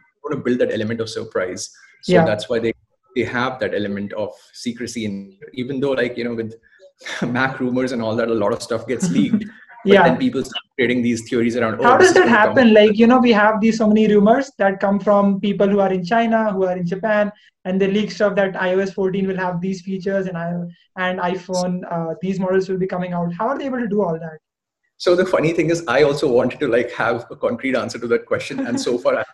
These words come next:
Speaker 1: not been able to do that. I
Speaker 2: Yeah.
Speaker 1: used to think initially that maybe it is the, the P R, like, the press relations team, which intentionally does that to just create a
Speaker 2: Mm-hmm.
Speaker 1: hype in the market about what's going to come out.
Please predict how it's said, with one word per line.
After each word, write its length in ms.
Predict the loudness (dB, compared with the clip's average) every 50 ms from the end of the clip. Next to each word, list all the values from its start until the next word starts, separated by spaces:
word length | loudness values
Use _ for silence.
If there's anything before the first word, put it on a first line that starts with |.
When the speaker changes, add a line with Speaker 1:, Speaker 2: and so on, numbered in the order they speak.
| -12 -12
Speaker 1:
not 180 | -12 -12 -8
been 80 | -6 -4
able 220 | -4 -2 -4 -4 -6
to 80 | -6
do 160 | -6 -2 0
that. 220 | 0 0 0 -2 -2 -2
I 300 | 0 2 2 0 0 -2
Speaker 2:
Yeah. 80 | -2 -2
Speaker 1:
used 140 | -2 -2 -4
to 40 | -6
think 320 | -4 -2 -2 -2 -2 -4 -10 -16
initially 340 | -18 _ _ -8 -6 -4 -2 -2
that 120 | -2 -4 -6 _ _ _ _ _
maybe 280 | -6 -4 -2 0 0 2
it 80 | 2 2
is 140 | 0 0 2
the, 340 | 2 2 2 2 0 -2 -4 -8
the 80 | -10
P 240 | -8 -6 -2 0 2
R, 180 | 2 2 2 2
like, 160 | 0 -4 -6
the 60 | -4
press 260 | -2 -2 -2 -2 -2
relations 380 | -4 -4 -4 -4 -6 -8 -8 -8
team, 260 | -4 -4 -2 -2 -2
which 300 | -4 -4 -6 -8 -10 -10
intentionally 560 | -8 -4 -4 -4 -4 -4 -6 -4 -2 -2 -2
does 260 | -2 -2 -2 -2 -2 -2
that 400 | -2 -2 -4 -4 -8 -12 _ -10
to 80 | -8
just 200 | -8 -8 -8 -8
create 200 | -4 -2 0 0
a 40 | 0
Speaker 2:
Mm-hmm. 80 | 0 -2
Speaker 1:
hype 160 | -4 -6 -6
in 80 | -8 -10
the 60 | -10 -12
market 280 | -14 -16 -12 -8 -8 -6
about 200 | -6 -6 -6 -8
what's 160 | -10 -10 -10
going 120 | -10 -10
to 60 | -8 -8
come 180 | -8 -8 -6
out. 200 | -8 -8 -10 -12